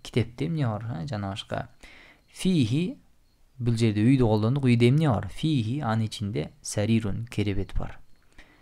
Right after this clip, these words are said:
Фихи сарирун, керебет. Ас сарир деп, э, белгилүү кылсак деле, иншаллах, боло берет.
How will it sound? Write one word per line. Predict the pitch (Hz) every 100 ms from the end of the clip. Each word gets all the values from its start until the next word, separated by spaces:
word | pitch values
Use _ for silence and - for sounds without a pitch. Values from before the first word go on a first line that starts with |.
| _ _
Фихи | - 110 104 104 143 -
сарирун, | - 127 117 101 101
керебет. | 104 98 98 - - - -
Ас | 170 -
сарир | - - 135 117
деп, | 110 104 - -
э, | - 98 104 104
белгилүү | 110 139 123 113
кылсак | 107 - 101 -
деле, | 110 127
иншаллах, | 107 87 87 117 - -
боло | 151 117
берет. | 110 117